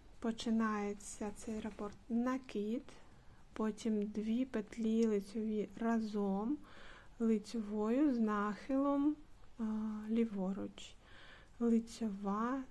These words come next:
знову дві лицьові разом з нахилом ліворуч, два накиди, а, дві разом, е,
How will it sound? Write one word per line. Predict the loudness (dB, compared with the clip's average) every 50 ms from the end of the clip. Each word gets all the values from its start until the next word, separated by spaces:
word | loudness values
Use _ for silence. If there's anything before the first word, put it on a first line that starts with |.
| -8 0 4
знову | 4 6 6 6 4 2 2 0 0
дві | 0 0 0 2 2 2
лицьові | 2 2 0 -2 -4 -6 -4 -4 -2 -2 -2 -2 -2 0 0 0 0 0
разом | 0 -2 -2 -4 -2 -2 0 0 0 0 0 -2
з | -2 -2
нахилом | -2 0 0 -2 -2 -4 -6 -6 -6 -4 -2 0 2
ліворуч, | 2 2 2 2 0 0 0 0 0 0 -2 -4 -8 -18 -18 -18 -18 -16 -16 -18 -18 -20 -14 -10 -8
два | -6 -4 0 4 4 6 6 6 6
накиди, | 6 4 4 0 -2 -6 -4 -2 -2 0 0 2 2 2 2 0 -4 -10 -18 -18 -18 -16 -16 -16 -16 -16 -16 -16 -16 -18 -20 -20 -18 -18 -18 -18 -14 -8 -4
а, | -2 -2 0 -2 -2 -2 -4 -4 -6 -8 -10 -12 -16 -18 -18 -18 -16 -12 -10 -6
дві | -4 0 2 4 4 4 4
разом, | 4 2 2 0 0 0 0 2 2 2 2 2 0 -2 -8 -14 -16 -16 -16 -16 -16 -16 -16 -16 -18 -18 -20 -20 -20 -16 -12
е, | -8